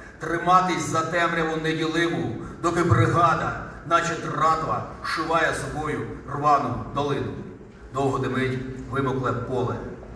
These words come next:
низько літає над полем птаство. Світло вгорі, уривчасте, кволе,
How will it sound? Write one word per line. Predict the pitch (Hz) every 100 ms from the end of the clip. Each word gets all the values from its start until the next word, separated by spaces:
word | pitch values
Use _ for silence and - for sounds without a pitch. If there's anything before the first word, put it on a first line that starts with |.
| - - 120
низько | 143 151 143 135
літає | 127 - 135 135 135 135
над | 135 135 135
полем | 135 135 131 120
птаство. | 135 131 123 - - - - - - -
Світло | - - 151 147 139
вгорі, | 131 131 113 - - - - -
уривчасте, | 143 147 147 147 117 - - - - -
кволе, | 131 131 - - -